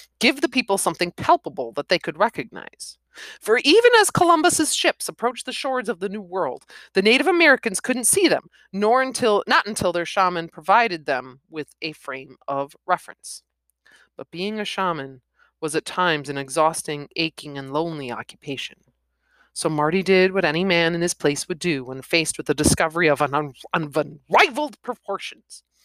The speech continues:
He propped himself up on the hammock in the corner of the barn and took a nap. And that's the end of the first chapter right there.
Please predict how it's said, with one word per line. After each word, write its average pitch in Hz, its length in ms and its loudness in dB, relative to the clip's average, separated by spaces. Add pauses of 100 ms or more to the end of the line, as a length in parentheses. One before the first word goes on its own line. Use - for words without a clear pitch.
(460)
He - 160 -20
propped 320 260 4
himself 220 400 -2
up - 160 2
on 170 100 2
the 147 60 -16
hammock 254 400 -2
in 170 140 -10
the 156 80 -10
corner 214 320 -6
of 165 80 -8
the 175 80 -2
barn 381 420 6 (1160)
and 190 100 -8
took 180 160 -14
a 170 60 -10
nap. 147 240 -18 (2500)
And - 100 -14
that's - 220 -2
the 587 160 0
end 370 80 0
of 320 80 -2
the - 60 -2
first - 300 -12
chapter - 440 -2 (540)
right 170 260 -2
there. - 240 -6